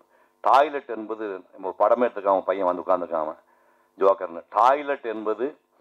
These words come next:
பெண்மணிகள் வந்து சூரிய உதயத்துக்கு முன்னாடியும், கிராமப்புறத்துக்கு குழந்தைக்கெல்லாம் தெரியும், சூரிய உதயத்துக்கு, சூரிய அஸ்தமனத்துக்கு அப்புறமும் சூரிய முன்னாடி தான் வந்து டாய்லெட் போகணும், எல்லாம் மறைவிடத்துக்கு தான் போகணும் பெண்கள். அப்படியே இன்னும்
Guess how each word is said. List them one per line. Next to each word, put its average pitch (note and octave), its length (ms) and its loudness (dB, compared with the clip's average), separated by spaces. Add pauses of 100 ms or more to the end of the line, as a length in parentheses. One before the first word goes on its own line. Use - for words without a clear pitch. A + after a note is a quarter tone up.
(600)
பெண்மணிகள் D3+ 640 2
வந்து C3+ 320 0
சூரிய D3+ 420 0
உதயத்துக்கு C3 440 -2
முன்னாடியும், C3+ 520 2 (640)
கிராமப்புறத்துக்கு A#2 640 0
குழந்தைக்கெல்லாம் A2 380 0
தெரியும், F#2+ 300 -10
சூரிய C3+ 360 0
உதயத்துக்கு, B2+ 420 0
சூரிய C3+ 300 2
அஸ்தமனத்துக்கு B2 460 2
அப்புறமும் C#3 440 2 (300)
சூரிய A#2+ 200 -6 (100)
முன்னாடி B2+ 240 0
தான் B2 160 4
வந்து G#2+ 460 -2
டாய்லெட் G2 400 2
போகணும், D#2+ 340 -2 (480)
எல்லாம் G#2 260 2
மறைவிடத்துக்கு G#2 420 2
தான் G2 160 2
போகணும் F2+ 240 0
பெண்கள். F2 260 0
அப்படியே A#2+ 300 -2
இன்னும் C3+ 480 0